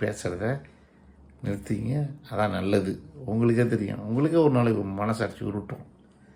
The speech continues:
கண்டிப்பா திரும்பி மறு வீடியோ போடுங்க. "நான் செஞ்சது தப்பு தான், நான் போட்டது தப்பு தான்." வைரல் ஆகணுங்கிறதுக்காக நீ என்ன வேணாலும் பேசிடுறதா? என்ன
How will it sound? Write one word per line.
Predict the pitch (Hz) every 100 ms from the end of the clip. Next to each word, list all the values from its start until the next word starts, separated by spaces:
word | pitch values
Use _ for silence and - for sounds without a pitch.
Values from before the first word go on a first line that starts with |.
| _ -
கண்டிப்பா | - 101 101 101 95 - - - _ -
திரும்பி | 113 113 113
மறு | 104 107 117
வீடியோ | 107 95
போடுங்க. | 92 98 101 92 - - - - -
"நான் | - 95
செஞ்சது | - 98 101 95
தப்பு | 95 - -
தான், | 98 98 95
நான் | 95 92
போட்டது | 101 95 92
தப்பு | 95 95 -
தான்." | 95 95 - - - - - -
வைரல் | 113 120 117
ஆகணுங்கிறதுக்காக | 117 110 113 113 107 101 104 110
நீ | 113
என்ன | 107 101 107
வேணாலும் | 104 101
பேசிடுறதா? | 101 95 92 110 98 104 90 - - - - - _ - - - -
என்ன | 107 107